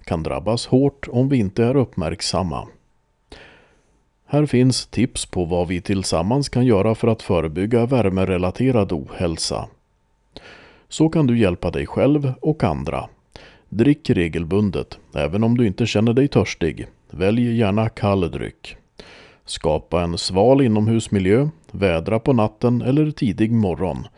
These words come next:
Dra för gardiner dagtid och använd gärna fläkt. Undvik fysisk ansträngning mitt på dagen. Planera utomhusaktiviteter till morgon eller kväll. Använd svala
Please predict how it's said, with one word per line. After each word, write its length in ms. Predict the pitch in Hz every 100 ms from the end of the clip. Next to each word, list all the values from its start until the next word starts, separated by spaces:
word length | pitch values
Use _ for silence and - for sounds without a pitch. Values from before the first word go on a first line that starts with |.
| - - - _
Dra 180 | 78 69
för 280 | - 87 117
gardiner 560 | 123 113 101 117 131
dagtid 720 | 127 131 113 85 - 113 131 127 -
och 120 | 156
använd 400 | 104 104 123 110
gärna 280 | 95 95 117
fläkt. 640 | - 71 - - - - _ _ _ - - - - - _
Undvik 560 | 90 71 78 123 - -
fysisk 540 | 104 123 - 120 -
ansträngning 760 | 110 90 - 92 131 135 139 120
mitt 300 | 104 107 -
på 80 | 135
dagen. 480 | 113 113 73 57 - - - - - _
Planera 500 | - 62 85 110 123
utomhusaktiviteter 1300 | 131 117 107 107 104 107 101 - 92 92 110 131 120 110
till 260 | 127 147
morgon 560 | 147 117 80 104 107 92
eller 180 | 135 143
kväll. 440 | - 80 58 55 - _ _ _ _ - - - - -
Använd 600 | 71 71 85 120 117 110
svala 580 | - 92 80 90 139